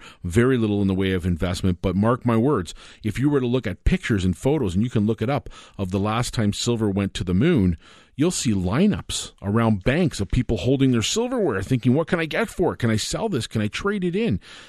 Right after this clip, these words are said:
And that's exactly the type of hysteria that a bull market produces. The difference is here, nobody knows about this, John.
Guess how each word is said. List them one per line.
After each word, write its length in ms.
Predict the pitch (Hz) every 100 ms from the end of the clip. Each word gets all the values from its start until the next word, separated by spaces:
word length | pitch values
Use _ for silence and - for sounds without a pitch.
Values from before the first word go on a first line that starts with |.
| -
And 120 | - 147
that's 140 | 175
exactly 540 | 151 101 127 143 151
the 100 | 131
type 260 | 127 127 113
of 60 | 104
hysteria 560 | 107 - 110 120 92
that 200 | 87 98
a 40 | 92
bull 300 | 92 101 107
market 420 | 95 95 104 -
produces. 640 | 135 175 208 - 80 - - - _ -
The 80 | 104
difference 540 | - 165 - 170 -
is 200 | 143 123
here, 400 | - 196 104 95 - - _ _ -
nobody 440 | 110 160 170 131 117
knows 300 | 156 208 104
about 280 | 90 85
this, 240 | - 78 -
John. 320 | 80 73